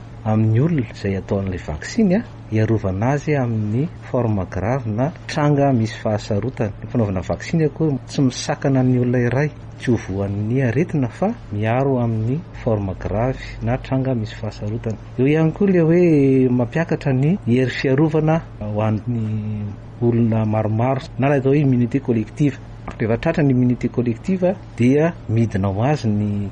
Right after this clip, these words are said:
tanjaky ny virus, mihena izany ny heriny a, ahafahana izany a, miaro azy a, tsy tratra an'ilay forme grave intsony izany ny ankamaroany. Dia izay indrindra ny tena antony mbola anaovana an'ilay a, campagne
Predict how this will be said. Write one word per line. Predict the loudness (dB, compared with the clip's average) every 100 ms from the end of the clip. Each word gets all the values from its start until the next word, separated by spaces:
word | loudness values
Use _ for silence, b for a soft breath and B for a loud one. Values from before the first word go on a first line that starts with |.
| -4
tanjaky | 0 2 2 0
ny | -2 -2
virus, | -4 -2 -2 -2 -6 -14 -10
mihena | -6 0 2 2
izany | 0 0 0 0
ny | 2
heriny | 0 0 -4
a, | -4 -10 -18 -12
ahafahana | -8 -8 -8 -4 -2 0 -2
izany | -4 -4 -2
a, | -4
miaro | -4 -4 -2 0 0 0
azy | -2 -4
a, | -8 -10 -14
tsy | -8
tratra | -6 -4
an'ilay | -4 -4
forme | -4 -4 -4 -6
grave | -6 -8 -6
intsony | -6
izany | -4 -4
ny | -6
ankamaroany. | -8 -8 -8 -8 -8 -8 -12 -16 -6
Dia | -4
izay | 0 2
indrindra | 2 2 0
ny |
tena | 2 2 2
antony | 0 2 2
mbola | 2
anaovana | 0 0 -2 -2
an'ilay | -2 0 2 2
a, | 0 -2 -6
campagne | -2 -2 0 2 2 0